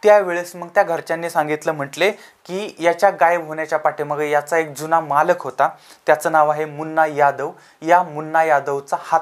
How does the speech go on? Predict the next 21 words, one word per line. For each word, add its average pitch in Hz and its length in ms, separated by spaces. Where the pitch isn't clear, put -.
असण्याची 143 560
शक्यता 170 400
आहे, 147 220
असं 156 280
घरच्यांनी 147 440
सांगितलं. 196 540
आता 175 240
हा 240 140
मुन्ना 202 360
यादव 175 300
नक्की 156 260
कोण 143 260
होता? 127 280
तर 196 140
बिहारमधलं 170 800
नालंदा 165 640
आणि 160 160
त्या 202 240
परिसरामध्ये 165 800
राहणारा 143 460
हा 151 280